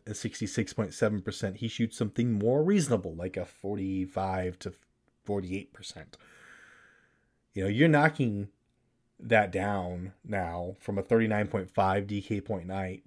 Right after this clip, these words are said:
to maybe something more like a, uh, I don't know, twenty-five, twenty-six D K point night,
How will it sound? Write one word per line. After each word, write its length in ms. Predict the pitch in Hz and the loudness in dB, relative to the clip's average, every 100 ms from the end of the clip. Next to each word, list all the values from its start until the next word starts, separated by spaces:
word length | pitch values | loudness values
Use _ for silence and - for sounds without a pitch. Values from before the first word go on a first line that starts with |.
| - | -12
to 480 | 98 90 87 85 87 | -6 -4 -6 -8 -10
maybe 480 | 92 101 98 95 95 | -10 -6 -4 -4 -6
something 500 | - 95 92 92 95 | -6 -6 -6 -6 -4
more 140 | 95 | -4
like 360 | 92 95 92 - | -2 -4 -6 -6
a, 500 | 92 90 87 87 87 | -4 -4 -6 -8 -8
uh, 280 | 90 92 90 | -8 -8 -8
I 120 | 98 | -8
don't 140 | 90 | -8
know, 280 | 90 90 92 - - - - - - _ | -8 -8 -10 -12 -20 -20 -20 -20 -20 _
twenty-five, 1080 | - - 107 104 95 - _ - 90 87 87 | -10 -4 -4 -4 -8 -14 _ -6 -4 -4 -6
twenty-six 520 | - 98 90 107 - | -6 -8 -6 -8 -8
D 140 | - 107 | -8 -4
K 180 | - 123 | 0 0
point 260 | 147 143 | 2 0
night, 220 | 151 196 | 0 -2